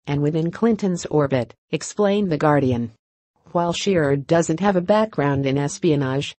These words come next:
The Guardian stated that it has been told the F B I investigation is still assessing details in the Shearer memo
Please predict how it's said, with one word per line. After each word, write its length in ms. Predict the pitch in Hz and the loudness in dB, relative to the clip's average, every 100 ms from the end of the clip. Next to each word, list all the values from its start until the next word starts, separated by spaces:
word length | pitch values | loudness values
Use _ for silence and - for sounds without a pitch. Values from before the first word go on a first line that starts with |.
| - | -6
The 80 | 170 | -2
Guardian 480 | 160 143 135 123 127 | 0 2 2 0 -4
stated 540 | - 143 139 131 - - - | -4 -2 -2 -4 -10 -12 -4
that 140 | 170 | 0
it 80 | 160 | 0
has 180 | 175 - | -2 -2
been 160 | 165 | -2
told 240 | 165 190 175 | 0 0 2
the 140 | 151 | 0
F 120 | 170 | 0
B 160 | - 160 | -2 -2
I 140 | 135 | 0
investigation 840 | 135 135 151 - 147 135 139 - 143 | 0 2 0 0 -2 0 0 -2 -4
is 120 | 143 | -4
still 340 | - 165 156 156 | -4 -2 0 -2
assessing 560 | 143 170 165 - 160 | -2 -2 -2 -2 -2
details 500 | 160 165 175 151 151 | -2 -2 -2 -2 -4
in 80 | 139 | -4
the 100 | 135 | -4
Shearer 420 | - 165 151 147 | -2 0 2 0
memo 460 | 147 165 139 113 | 0 -2 -4 -6